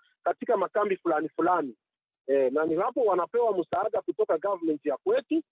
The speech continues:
Wanatuma ministre wetu Julien Paluku Kaongea, ministre Nzangi Butondo, wamemtuma ministre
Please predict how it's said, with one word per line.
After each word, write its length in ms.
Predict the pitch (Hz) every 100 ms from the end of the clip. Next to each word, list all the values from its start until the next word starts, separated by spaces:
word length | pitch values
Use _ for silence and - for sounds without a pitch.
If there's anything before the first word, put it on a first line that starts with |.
| _ _ _ _
Wanatuma 520 | 147 160 - - 214 185
ministre 520 | 175 185 202 - 175
wetu 340 | 175 185 -
Julien 320 | 151 160 185
Paluku 360 | 170 156 160 -
Kaongea, 580 | - 135 156 160 247 247 _ _ -
ministre 800 | 165 175 202 - - 170 160 147
Nzangi 560 | 147 185 190 180 160
Butondo, 600 | 156 156 214 269 269 269 - _ -
wamemtuma 680 | 170 190 190 - 220 202 185 -
ministre 600 | 190 190 - 165 165 151